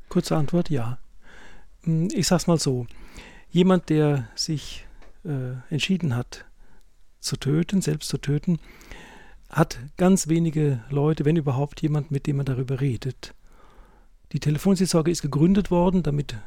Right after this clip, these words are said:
jemand, der sich mit solchen Gedanken trägt oder sich entschieden hat, darüber reden kann. Mir gefällt dann Stan Nadolny sehr gut, der sagt, wer eine Geschichte hat,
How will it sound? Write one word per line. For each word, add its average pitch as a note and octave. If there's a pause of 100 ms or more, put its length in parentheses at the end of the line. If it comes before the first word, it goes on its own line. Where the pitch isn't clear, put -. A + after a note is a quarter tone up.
(240)
jemand, D#3+
der C#3+
sich C#3+
mit C3
solchen C#3+
Gedanken C3+
trägt - (380)
oder D3
sich C3
entschieden C#3+
hat, - (340)
darüber C#3
reden E3+
kann. A#2+ (680)
Mir D#3
gefällt D#3
dann C3+
Stan D3+
Nadolny C3+
sehr D#3+
gut, E3
der D#3
sagt, D3
wer D#3
eine D3
Geschichte C#3+
hat, -